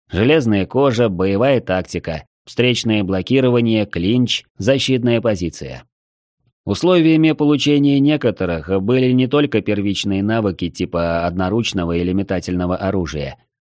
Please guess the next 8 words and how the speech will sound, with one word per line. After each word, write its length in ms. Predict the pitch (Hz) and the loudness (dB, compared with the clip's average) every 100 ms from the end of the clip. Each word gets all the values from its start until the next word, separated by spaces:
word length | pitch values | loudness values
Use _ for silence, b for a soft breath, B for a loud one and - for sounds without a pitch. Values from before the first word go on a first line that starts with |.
| _ | _
но 180 | 92 123 | 0 2
и 120 | 156 | 2
число 380 | 151 165 143 139 | 2 0 2 2
атрибутов 680 | 139 143 123 117 123 151 - | 2 0 0 0 0 -2 -2
типа 340 | 120 110 113 | -4 -2 -2
силы, 460 | - 90 98 135 151 | -4 -2 0 2 2
ловкости, 600 | 98 92 - 123 - 127 | 2 0 -2 -4 -2 -4
телосложения. 960 | - 90 85 95 104 82 71 65 64 | -2 -4 -2 -4 -4 -4 -6 -10 -14